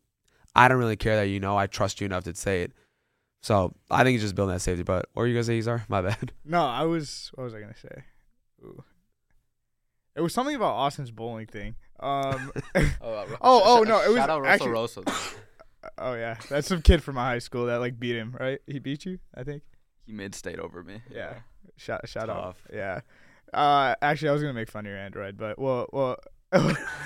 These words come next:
Speaker 2: no. So it was, it was about, like, making that genuine connection. Like, I think, like, the second time I met Rudra, we were, like, taking, uh, I don't know. You said something. It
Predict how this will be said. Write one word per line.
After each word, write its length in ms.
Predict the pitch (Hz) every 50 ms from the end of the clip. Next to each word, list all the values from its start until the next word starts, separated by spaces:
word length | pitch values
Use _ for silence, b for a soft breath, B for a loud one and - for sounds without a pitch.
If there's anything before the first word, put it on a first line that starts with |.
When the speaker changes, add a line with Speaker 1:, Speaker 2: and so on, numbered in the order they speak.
| - -
Speaker 2:
no. 260 | 196 226 226 202 190 233
So 160 | - 240 247
it 180 | 233 180 226 254
was, 140 | 269 240 220
it 100 | - 226
was 140 | 254 254 247
about, 200 | 220 240 233 220
like, 140 | 233 202
making 220 | 175 185 196 185 202
that 160 | 202 175 156
genuine 300 | 151 156 156 156 147 131
connection. 320 | - 151 123 123 - 127 131
Like, 180 | 131 127 - B B B B B
I 80 | -
think, 100 | 165 190
like, 120 | 220 214 196
the 100 | 196 147
second 340 | - - 175 175 151 170 -
time 220 | - 175 156 151
I 80 | 151 147
met 200 | 147 147 135 127
Rudra, 400 | 135 139 131 120 131 120 117 110
we 120 | 131 143 147
were, 60 | 147
like, 240 | 143 143 139 135 - - -
taking, 320 | - 156 151 151 147 - - _ _ -
uh, 60 | - - - _ _ _ -
I 80 | 170
don't 140 | 208 190 151
know. 180 | 143 147 127 113 B B B B B
You 100 | 180 208
said 240 | - - 254 190 -
something. 520 | - 180 180 180 175 127 156 143 131 131
It 80 | 131